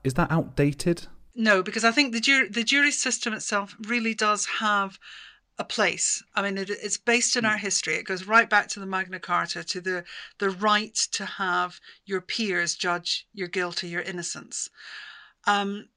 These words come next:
Speaker 2: I'm not sure that every, every jury member necessarily gets it. Um, and certainly some
Speaker 1: Mm.
Speaker 2: people who I've spoken to have been on juries have been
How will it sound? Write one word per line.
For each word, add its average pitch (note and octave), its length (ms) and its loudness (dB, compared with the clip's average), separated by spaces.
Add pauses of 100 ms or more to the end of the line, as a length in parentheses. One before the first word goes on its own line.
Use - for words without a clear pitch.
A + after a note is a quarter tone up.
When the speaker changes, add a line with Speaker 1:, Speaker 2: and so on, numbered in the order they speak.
(140)
Speaker 2:
I'm A3 240 6
not A#3+ 280 4
sure F3 640 0 (540)
that G#3 260 -6
every, A3 400 0 (260)
every G#3+ 280 0
jury G#3 360 4
member F#3+ 400 0
necessarily F#3 1040 0 (460)
gets - 340 2
it. - 240 2 (540)
Um, F#3+ 280 4
and F#3+ 140 -2
certainly G#3+ 400 4
some G#3 260 0
Speaker 1:
Mm. - 60 -12
Speaker 2:
people G3 440 -4
who G3 100 -2
I've F#3+ 100 0
spoken G3+ 380 -4
to G3 80 -2
have F3 120 -2
been A3 160 2
on F#3 140 -2
juries E3+ 440 -4
have F3+ 220 -10
been F#3 280 -4